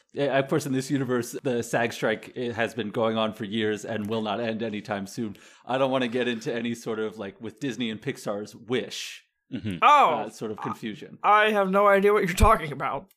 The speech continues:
Speaker 1: Okay, it's starring Ariana DeBose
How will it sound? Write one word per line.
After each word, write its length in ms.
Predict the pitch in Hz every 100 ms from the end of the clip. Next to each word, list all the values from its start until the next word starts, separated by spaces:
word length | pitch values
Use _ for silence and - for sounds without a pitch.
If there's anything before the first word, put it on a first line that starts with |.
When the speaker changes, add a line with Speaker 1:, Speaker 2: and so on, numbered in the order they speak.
| _ _ _ -
Speaker 1:
Okay, 260 | 156 151 139
it's 240 | 131 -
starring 420 | - 147 147 143
Ariana 460 | 131 127 127 123 117
DeBose 600 | 107 120 120 117 -